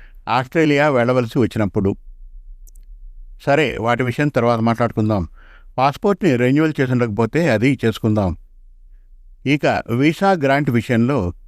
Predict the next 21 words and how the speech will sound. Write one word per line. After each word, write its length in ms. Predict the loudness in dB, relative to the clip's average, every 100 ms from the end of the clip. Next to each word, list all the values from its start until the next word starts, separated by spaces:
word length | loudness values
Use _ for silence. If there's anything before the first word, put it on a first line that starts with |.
| -20 -20 -10
దానికి 380 | -2 0 2 2
జరగబోయే 560 | 2 2 2 2 4 4
ఇంటర్వ్యూ 500 | 2 2 2 2 2
వ్యవహారంలో 680 | 2 2 2 2 2 0 -2 -10 -20 -20 -4
కావలసినవన్నీ 840 | 0 2 0 0 0 2 2 0 -2
నరసింహమూర్తి 800 | 0 -2 0 0 2 0 0 -2 0
చూసుకుంటాడులే. 720 | -4 -2 0 0 0 0 -2 -8 -20 -20 -20 -20 -20 -20 -20 -20 -20 -20 -18 -4
మీ 200 | 2 2
బామ్మర్దికి 960 | 2 2 0 0 -2 -2 2 2 2 -2 -6
ఆ 140 | -2 0
విషయంలో 520 | 0 0 0 2 2
ముందస్తు 460 | 2 2 0 0 0
అనుభవం 380 | 0 0 0
ఎలాగో 280 | 2 2 2
ఉంది 220 | 2 2
కదా. 360 | 0 2 2 0 -8 -20 -20 -20 -20 -16 -6
వీసా 360 | 0 0 2 0
కోసం 360 | 0 -2 0
ఇంకెక్కడికో 480 | 2 0 -2 -2 0
వెళ్ళడం 320 | 0 0 0
దేనికి? 500 | 2 2 2 2 2